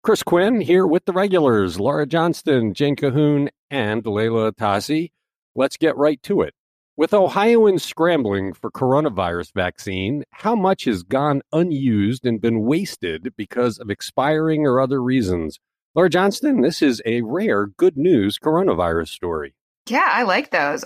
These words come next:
Speaker 2: Only about forty-two hundred doses of the four point six million that Ohio has given out for both first, first and second doses have been wasted. There's no breakdown of why. So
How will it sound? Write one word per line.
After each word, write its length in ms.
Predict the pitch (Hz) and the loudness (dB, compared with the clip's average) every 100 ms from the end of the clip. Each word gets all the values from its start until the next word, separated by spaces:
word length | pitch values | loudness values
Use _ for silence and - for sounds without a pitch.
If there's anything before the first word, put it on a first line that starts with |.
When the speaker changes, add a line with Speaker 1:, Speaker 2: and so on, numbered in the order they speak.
| - | -2
Speaker 2:
Only 220 | 247 349 | -2 0
about 260 | 339 - | -4 -4
forty-two 640 | - - 247 302 320 285 277 | -6 -4 -2 0 -4 -4 -4
hundred 380 | 214 233 233 180 | -4 -2 -4 -2
doses 480 | 175 190 - 160 | -2 -2 -8 -8
of 160 | 151 151 | -8 -8
the 140 | 165 _ - | -10 _ -4
four 280 | 247 262 269 | 0 2 0
point 440 | - 240 233 226 | -2 -2 -2 -4
six 500 | - - 233 220 - | -12 -6 -4 -4 -6
million 880 | 185 175 190 247 311 220 165 147 156 - _ _ - | -8 -4 0 2 0 0 0 0 -4 -12 _ _ -2
that 100 | 180 | 0
Ohio 340 | 175 180 170 | 2 2 2
has 140 | 175 | 2
given 240 | 175 165 170 | 0 -2 0
out 260 | 165 151 - _ - | 0 -2 -6 _ -12
for 80 | 170 | -2
both 200 | 170 165 | -2 -2
first, 340 | 170 160 - - | -6 -6 -12 -6
first 240 | 190 175 | -6 -6
and 120 | 147 | -10
second 300 | 160 160 156 | -6 -6 -4
doses 340 | 151 160 156 147 | -2 -4 -4 -8
have 280 | - 151 151 | -6 -6 -4
been 320 | 151 147 139 | -4 -4 -6
wasted. 640 | 147 147 143 - 110 101 - _ _ - | -4 -4 -4 -6 -6 -6 -10 _ _ -4
There's 180 | 226 | -2
no 240 | 233 320 359 | 2 2 2
breakdown 640 | 226 233 240 - 214 175 | 2 2 0 0 0 0
of 240 | 160 156 | -2 -6
why. 680 | 143 143 170 156 117 117 123 | -14 -2 2 4 2 0 -6
So 500 | - 175 151 151 147 | -6 -2 2 2 0